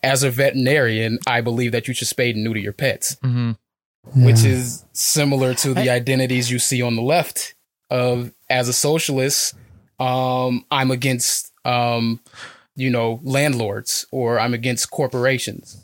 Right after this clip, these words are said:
Speaker 2: Yeah, what the fuck was that thing you were saying about as a socialist, I'm against transgender, yada, yada?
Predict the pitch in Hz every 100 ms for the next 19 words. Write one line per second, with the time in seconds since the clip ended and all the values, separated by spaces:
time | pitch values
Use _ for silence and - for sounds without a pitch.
0 | - 139 151 127 165 214 - 151 165 175
1 | 151 - 147 - 160 165 147 123 - 143
2 | 160 151 117 117 98 120 139 127 120 127
3 | - 139 - 127 117 - 117 - - 110
4 | 110 - 107 110 104 92 95 92 90 87
5 | 147 151 123